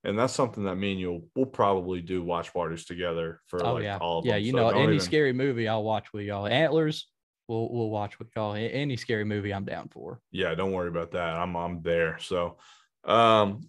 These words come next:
Speaker 1: well, guys, with that being said, David, thank you so much for, for coming on the show. I'm super glad to have you. Um, something I've, I've wanted to do with you for a while is create content 'cause we did the, you did the gaming thing, I did the gaming thing a little bit, and, and so I was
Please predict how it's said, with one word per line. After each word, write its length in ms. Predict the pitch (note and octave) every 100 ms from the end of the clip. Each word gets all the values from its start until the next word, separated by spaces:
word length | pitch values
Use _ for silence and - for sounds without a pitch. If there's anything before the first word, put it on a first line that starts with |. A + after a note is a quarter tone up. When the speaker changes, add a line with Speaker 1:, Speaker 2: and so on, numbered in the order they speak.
| -
Speaker 1:
well, 320 | - C3+ E3+ D#3+
guys, 340 | E3+ E3+ E3
with 100 | D3+
that 200 | E3+ D#3
being 160 | D3+ D3
said, 500 | - D3+ D3 C#3 A#2+
David, 400 | B2+ C#3 C#3 C3+
thank 220 | C3 C3
you 80 | A#2
so 240 | - B2
much 300 | A#2 A2 A2
for, 360 | - G#2 F#2+ E2
for 120 | - F#2+
coming 260 | - G#2
on 200 | G2+ F#2+ F#2
the 60 |
show. 380 | F2+ G#2+ G2+ G2+
I'm 140 | F2+ G#2+
super 360 | - E3 E3
glad 240 | G#2 A#2 G#2+
to 100 | G#2
have 260 | G#2 G2+
you. 260 | G2 G2 G2 - - _ _ -
Um, 520 | - G2+ G2+ F#2+ D#2 - _ _ _ _ _ _ _ - A2 -
something 380 | - D3 C#3 C3+
I've, 200 | G#2+ G2+
I've 180 | - G2+
wanted 340 | G#2 B2+ B2+ A2
to 40 |
do 220 | G#2+ A2+ A2
with 160 | A2
you 120 | A2+
for 240 | G#2 G#2 G2
a 40 |
while 340 | F#2 G2 F#2+ F#2+
is 100 | -
create 360 | - F#2+ F2
content 680 | - F#2+ F#2 F2 G2 F#2 E2
'cause 140 | F#2
we 100 | F2+
did 180 | F2 F#2
the, 160 | F#2 F2 _ _
you 80 | -
did 120 | G2
the 80 | G2
gaming 340 | F#2+ G2+ G2+ G2
thing, 260 | - G2+
I 100 | F#2+
did 200 | F#2+ G2
the 80 | F2+
gaming 320 | F2+ F#2+ F#2
thing 180 | F2 F#2
a 60 | F2+
little 160 | F2
bit, 260 | E2+ F2+ F2+
and, 80 | E2+
and 220 | F2 F2+
so 140 | - F#2
I 40 |
was 140 | F2+